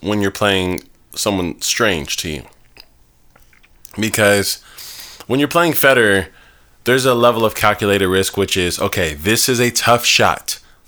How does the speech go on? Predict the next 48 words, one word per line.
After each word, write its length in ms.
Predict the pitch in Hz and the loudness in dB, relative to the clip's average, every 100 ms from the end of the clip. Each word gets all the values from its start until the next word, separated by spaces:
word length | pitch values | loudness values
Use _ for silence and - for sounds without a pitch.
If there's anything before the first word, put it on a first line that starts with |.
| _ _ | _ _
It's 200 | 110 101 | -2 0
not 200 | 113 120 | 2 2
something 360 | - 117 117 110 | 0 -2 0 2
I 120 | 107 | 2
make 380 | 98 107 104 - - | 2 0 -2 -6 2
all 220 | 113 113 | 4 4
the 140 | 98 | 2
time, 720 | 98 - 107 98 80 71 78 78 | -4 0 2 2 0 -6 -10 2
but 280 | 117 98 - | 4 2 0
I 120 | 95 | -2
know 360 | 95 104 107 - - | 0 2 0 -2 0
if 260 | 151 202 120 | 0 2 2
I 120 | 98 | 2
make 300 | 95 92 - | 0 -2 -2
it, 160 | 90 - - - - - | -2 -4 -16 -20 -6 0
I'm 160 | 104 | 2
more 200 | 104 107 | 2 2
likely 320 | 107 104 104 | 2 2 0
to 80 | 98 | -2
get 360 | 98 92 92 92 | 0 -2 -4 -2
this 300 | 123 127 - | 0 0 0
result 480 | 104 95 101 101 - | -2 2 2 0 -4
here," 540 | - 113 98 71 60 | -6 -2 0 -2 -6
right? 320 | 87 92 104 - - - - - | 0 2 2 -2 -16 -20 -20 -12
So 200 | - 117 | -2 0
you're, 300 | 107 104 101 | 2 2 2
you're 180 | 95 104 | 2 -2
taking 340 | - 143 143 | -2 0 0
a 60 | 120 | 0
calculated 540 | - 117 120 110 101 | 2 0 2 2 2
risk 240 | 95 104 - | 2 0 -2
on 120 | 92 | 0
your 200 | 95 127 | 2 2
end 160 | 117 98 | 2 0
of 100 | 87 | -2
the 80 | |
court 400 | - 92 87 85 - - - - | -4 0 0 -2 -8 -20 -20 -18
for 260 | - 107 104 | -4 2 2
a 60 | 95 | 2
calculated 540 | - 113 110 101 98 | 2 0 2 0 0
success 560 | - 92 - 117 110 - | -2 -2 2 2 2 0
on 140 | 95 | 0
the 100 | 95 | 2
other 180 | 98 92 | 2 0
end 140 | 87 | -2
of 80 | 82 | -2
the 60 | 78 | -4
court. 320 | - 78 | -4 -6